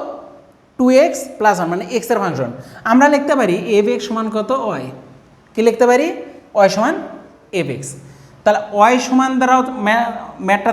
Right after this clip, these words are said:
থাকতে পারে এরম, আবার এফ এক্স সমানও টু এক্স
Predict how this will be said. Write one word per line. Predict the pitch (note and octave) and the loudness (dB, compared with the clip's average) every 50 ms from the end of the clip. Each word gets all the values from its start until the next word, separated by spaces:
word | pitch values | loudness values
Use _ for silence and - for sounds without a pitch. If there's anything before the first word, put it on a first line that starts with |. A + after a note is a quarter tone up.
| A3+ | -2
থাকতে | G#3 G3+ - A#3+ A3 | -4 -4 -2 0 0
পারে | A3+ A3+ A3 A3 | 2 2 2 2
এরম, | G#3+ A3 A3+ A3+ B3 C#4 D4 D4 C#4 - - - - - - - - - - _ _ _ - | 2 2 2 2 0 0 -2 -4 -6 -8 -12 -14 -16 -18 -20 -20 -20 -20 -20 _ _ _ -10
আবার | - D#3 - - - | -8 -6 -6 -6 -2
এফ | G#3 A3+ A#3 A3+ | 0 2 2 4
এক্স | C4+ C#4 - - - | 2 0 0 0 0
সমানও | C4 C4+ C4 C4 B3+ C4 C#4+ D#4+ F4 D#4 C4 - | 0 2 4 4 4 2 2 0 -2 -4 -4 -2
টু | C4 | -2
এক্স | B3+ A#3+ A3+ B3 | -2 -2 -2 -4